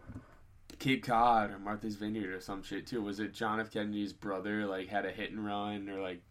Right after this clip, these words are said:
dumped a car in the sea, and then they all covered it up? <clears throat>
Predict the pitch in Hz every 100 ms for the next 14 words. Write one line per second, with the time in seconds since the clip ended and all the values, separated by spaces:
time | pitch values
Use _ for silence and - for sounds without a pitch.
0 | - 107 104 104 98 98 98 101 98 -
1 | - 98 98 104 - - - - - 104
2 | 101 107 101 95 101 110 101 101 95 95
3 | 95 107 - - - - - - -